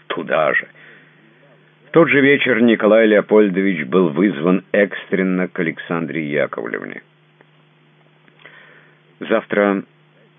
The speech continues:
князь Гарин обратится к вам с просьбой достать ему под вексель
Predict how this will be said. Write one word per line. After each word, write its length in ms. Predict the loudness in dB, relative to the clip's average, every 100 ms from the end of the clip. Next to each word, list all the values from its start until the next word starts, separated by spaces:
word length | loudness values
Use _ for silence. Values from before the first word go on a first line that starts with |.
| _
князь 360 | -6 -2 0 -2
Гарин 480 | 0 0 0 -6 -10 -18 _ _ _ _ _ _
обратится 640 | -4 0 0 -2 -8 -6 -4
к 100 | 0
вам 160 | -2
с 140 | -2 -8
просьбой 520 | 0 0 0 -2 0
достать 440 | 0 0 -2 -2
ему 200 | 0 0
под 260 | 0 0 0
вексель 560 | 0 0 -2 -2 -2